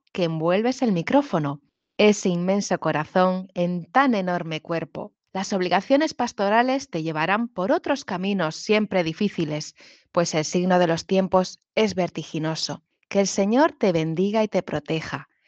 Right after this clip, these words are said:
ilumine su rostro sobre ti y te conceda su favor. Que el Señor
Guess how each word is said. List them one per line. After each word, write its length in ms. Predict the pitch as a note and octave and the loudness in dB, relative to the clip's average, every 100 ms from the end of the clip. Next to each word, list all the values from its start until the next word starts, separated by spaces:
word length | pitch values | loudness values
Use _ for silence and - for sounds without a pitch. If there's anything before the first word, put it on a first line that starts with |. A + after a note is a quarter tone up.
| _ | _
ilumine 520 | G#3+ G#3 A#3 C#4 D4+ | 4 8 10 10 8
su 140 | D4 A#3 | 6 2
rostro 440 | G#3+ G#3+ - F#3+ | 0 -2 -2 -2
sobre 400 | - F3 E3+ E3+ | 0 0 2 0
ti 420 | - D4+ F4+ _ _ | 2 2 2 _ _
y 120 | F3 | -10
te 160 | F3 D#3 | -8 -8
conceda 500 | - D3+ - F#3 F#3+ | -6 -8 -2 0 0
su 160 | F#3 F3+ | -2 -4
favor. 460 | - C#3 D3 C#3+ _ _ _ _ | -4 -4 -6 -10 _ _ _ _
Que 120 | G3 | 0
el 60 | F3 | 0
Señor 520 | - D3 F#3 A#3 C4 | 0 0 4 4 2